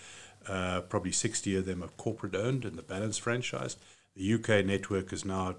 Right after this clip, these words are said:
just under two hundred and fifty stores, and the vast majority of them are franchised, but there are some corporate stores as well. And in our network, what we've done over the years is we've, we're just under a hundred stores. We own five of them ourselves. And part of the rationale for that,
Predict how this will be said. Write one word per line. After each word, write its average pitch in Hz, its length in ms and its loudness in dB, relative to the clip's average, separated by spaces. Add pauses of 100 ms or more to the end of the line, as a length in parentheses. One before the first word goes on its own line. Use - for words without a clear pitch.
just - 260 -2
under 90 220 -4
two 98 220 -4
hundred 85 220 -6
and 92 100 -16
fifty 127 320 -2
stores, 113 440 -2 (420)
and 92 160 -6
the 87 60 -2
vast 92 340 0
majority 90 500 -4
of 85 60 -4
them 107 160 2
are 87 60 -2
franchised, 90 520 -4
but 85 120 -8
there 85 140 -6
are 82 120 -8
some 85 200 -14
corporate - 340 -12
stores 82 260 -12
as 82 140 -16
well. 82 200 -6 (380)
And 110 140 2
in 117 120 4
our 120 220 6
network, 104 480 2
what 95 140 -2
we've 98 180 -2
done 110 220 4
over 90 200 4
the 85 120 -6
years 98 400 4
is 85 200 -6
we've, 92 320 -4
we're 95 160 -8
just 92 280 -6
under 87 220 -6
a 85 60 -4
hundred 95 300 -2
stores. 98 400 -2
We 85 140 -6
own 101 180 0
five 98 340 0
of 90 60 -8
them 82 260 -6
ourselves. 127 520 -2 (580)
And 104 160 -4
part 123 200 8
of 110 60 6
the 98 80 6
rationale 98 520 4
for - 140 -6
that, 113 340 6